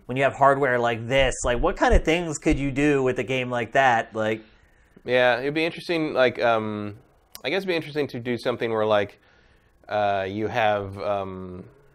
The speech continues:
Speaker 2: I don't know, like, maybe, like, with that, that box speaker thing, you, like, you, like, you, you set up your, your two Joy-Cons somewhere in the room, and it kind of does, like, a surround sound sort of thing for the jump scares or something. I don't know. I guess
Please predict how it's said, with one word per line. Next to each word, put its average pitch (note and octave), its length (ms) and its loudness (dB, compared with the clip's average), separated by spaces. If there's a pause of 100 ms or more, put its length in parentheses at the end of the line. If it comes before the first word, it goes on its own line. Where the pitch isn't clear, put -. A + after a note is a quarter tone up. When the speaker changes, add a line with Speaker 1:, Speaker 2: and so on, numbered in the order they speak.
(260)
Speaker 2:
I G2+ 160 -8
don't F#2 100 -8
know, F2+ 280 -10 (160)
like, - 260 -12
maybe, G#2+ 360 -6
like, F#2+ 180 -8
with G#2 160 -8
that, - 160 -6
that G#2+ 380 -10
box G#2 340 -2
speaker A#2+ 340 -8
thing, A#2+ 600 -2
you, A2 160 -2
like, G#2 260 -4
you, G#2 160 -4
like, G2 400 -8
you, G2+ 260 -10
you G#2 160 -8
set A2 280 -2
up G#2 120 -4
your, G2+ 220 -6 (160)
your G#2 260 -8 (120)
two B2+ 180 -4
Joy-Cons G#2+ 560 -2
somewhere A2+ 260 -2
in A2 80 -2
the G#2 80 -2
room, A2 380 -2
and G2+ 80 -4
it - 100 -10
kind G#2+ 140 -6
of G2 140 -4
does, G#2+ 160 -2
like, G#2 100 -6
a G#2+ 80 -4
surround G2+ 580 -6
sound A2 460 -2
sort A2 160 -2
of G#2+ 100 -2
thing A2 280 -4
for G#2+ 120 -12
the G2 120 -6
jump G2+ 300 -8
scares G#2+ 440 0
or G#2+ 80 -6
something. G#2+ 260 -8
I G#2+ 120 -4
don't G2+ 80 -4
know. G2 80 -8
I G2 100 -6
guess A2 140 -4